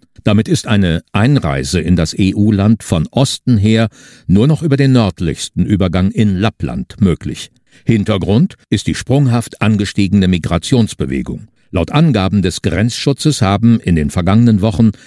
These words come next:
mehrere hundert Asylsuchende aus dem Nahen Osten versucht, mit einem Fahrrad von Russland her nach Finnland und damit in die E U zu gelangen. Bereits am vergangenen Samstag hatte Finnland aus diesem Grund seine vier Grenzübergänge im Süden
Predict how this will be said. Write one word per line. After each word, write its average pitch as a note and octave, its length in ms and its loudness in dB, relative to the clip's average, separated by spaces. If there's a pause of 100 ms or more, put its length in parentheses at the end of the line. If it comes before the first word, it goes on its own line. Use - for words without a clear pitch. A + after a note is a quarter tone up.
(140)
mehrere B2 600 2
hundert G#2 380 0
Asylsuchende G#2+ 1160 2
aus F2 220 -4
dem F2+ 140 0
Nahen D#2+ 340 0
Osten B2+ 520 -2
versucht, F#2 760 -2 (180)
mit A2+ 160 -2
einem C3+ 260 2
Fahrrad G2+ 640 -2 (180)
von A#2 200 2
Russland A#2 500 -2
her C#2+ 200 -2
nach D2+ 200 -4
Finnland A#2 560 0 (280)
und F2+ 180 0
damit E2 240 0
in F#2+ 180 0
die F#2 460 0
E G2+ 60 -2
U G2+ 180 2
zu - 220 -4
gelangen. C2 480 -6 (320)
Bereits F#2+ 360 -2
am G2+ 240 0
vergangenen A#2+ 540 0
Samstag A2+ 720 -2 (280)
hatte F#2+ 220 -2
Finnland A2 420 0
aus - 220 -6
diesem A2 280 2
Grund G#2 280 0
seine F2+ 340 0
vier B2 420 0
Grenzübergänge F#2+ 800 -2
im D#2+ 260 -4
Süden A#2 680 2